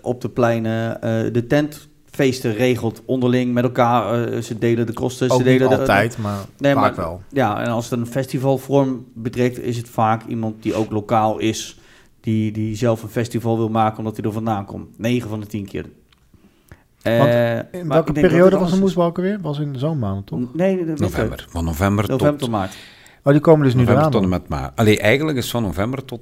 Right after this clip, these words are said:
Speaker 3: tot en met februari, maar nu vorig jaar hebben we het nog iets langer getrokken, omdat we ook naar Tomorrowland Winter gaan met de Moesbar.
Speaker 2: Ja.
Speaker 1: Mhm.
Speaker 3: En is, is maart er ook nog wat bij betrokken. Maar doorgaans stopt het zo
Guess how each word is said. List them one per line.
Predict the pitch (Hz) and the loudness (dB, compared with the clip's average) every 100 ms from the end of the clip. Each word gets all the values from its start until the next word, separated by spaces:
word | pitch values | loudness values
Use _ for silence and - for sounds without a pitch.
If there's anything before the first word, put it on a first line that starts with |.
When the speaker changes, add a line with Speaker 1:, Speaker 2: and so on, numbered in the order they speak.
| - | -10
Speaker 3:
tot | 120 104 | -6 -4
en | 82 | -2
met | 82 | -4
februari, | - 98 80 76 71 80 113 135 | -6 -6 -4 -4 -4 -4 -4 -4
maar | 110 | -4
nu | 92 107 | -2 -2
vorig | 87 101 98 | -2 -6 -6
jaar | 101 104 | -8 -8
hebben | 101 90 | -6 -6
we | 85 | -8
het | 82 | -8
nog | 76 | -10
iets | - 98 | -10 -12
langer | 107 95 95 | -8 -6 -6
getrokken, | 82 - - 101 | -8 -12 -10 -8
omdat | 87 78 | -6 -6
we | |
ook | 78 87 | -8 -6
naar | 82 73 | -8 -8
Tomorrowland | 78 76 80 78 67 | -6 -6 -4 -6 -8
Winter | - 85 95 | -10 -10 -8
gaan | 87 95 113 - | -8 -8 -10 -12
met | - | -16
de | - | -10
Moesbar. | 90 98 95 123 147 - | -6 -6 -6 -12 -14 -10
Speaker 2:
Ja. | 117 | -8
Speaker 1:
Mhm. | 143 131 202 - - | -6 -6 -6 -10 -20
Speaker 3:
En | - 92 | -10 -6
is, | 85 80 - | -4 -6 -10
is | - - | -12 -8
maart | 85 92 - | -4 -4 -2
er | 87 | -4
ook | 85 | -2
nog | 90 - | -4 -4
wat | 78 76 - - - | -8 -6 -10 -10 -14
bij | 80 87 82 78 - | -4 0 0 -2 -8
betrokken. | - 80 - 85 80 78 65 69 - - _ - | -10 -8 -6 -4 -4 -4 -8 -10 -20 -20 _ -6
Maar | 90 82 80 78 73 | -2 0 -2 -4 -4
doorgaans | 92 92 87 85 | -4 -2 -4 -6
stopt | - 98 - | -6 -10 -8
het | 87 | -10
zo | - 90 82 80 78 | -6 -2 0 -2 -4